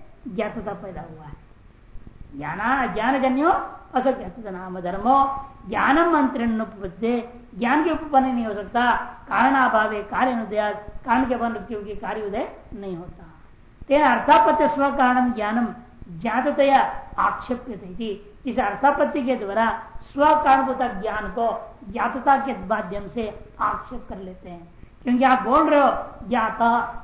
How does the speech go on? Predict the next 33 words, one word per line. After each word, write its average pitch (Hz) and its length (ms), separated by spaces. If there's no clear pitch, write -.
इसके 262 180
कारण 277 180
हम 269 140
ज्ञान 233 320
एक 269 220
अनुमान 247 420
कर 240 140
लेते 220 240
हैं, 202 180
अर्थापत्ति 233 560
निश्चय 254 240
कर 247 100
लेते 226 300
हैं, 202 160
और 226 220
इससे 240 200
पहले 214 200
ज्ञान 202 280
था। - 540
यदि 220 120
ज्ञान 240 340
नहीं 277 180
था 302 520
तो 302 60
ज्ञाता 233 400
मैं 233 180
नहीं 220 140
बोल 202 200
सकता, - 520
आप 247 140
अनुमान 254 400
कर 285 100
लोगे। 277 420